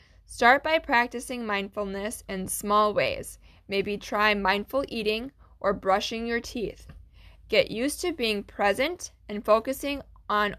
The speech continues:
only the task at hand. Then put your new skill into practice when you are wanting to be more present with the people in your life.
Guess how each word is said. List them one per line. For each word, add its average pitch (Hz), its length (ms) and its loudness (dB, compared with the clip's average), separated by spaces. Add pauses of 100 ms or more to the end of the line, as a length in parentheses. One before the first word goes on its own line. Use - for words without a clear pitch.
(120)
only 247 360 2
the 285 160 2
task 226 640 -2
at 208 240 0
hand. 147 640 -6 (360)
Then 269 300 6
put - 280 -6
your 202 100 -4
new 226 300 -4
skill 214 420 -4
into 214 340 -6
practice 202 760 -2
when 190 220 -4
you 180 140 0
are 208 180 4
wanting 214 480 2 (1000)
to 277 140 2
be 208 200 2
more 220 280 2
present 208 680 0
with 202 160 -4
the 202 100 -6
people 202 340 -6
in 185 220 -4
your 190 200 0
life. 175 500 2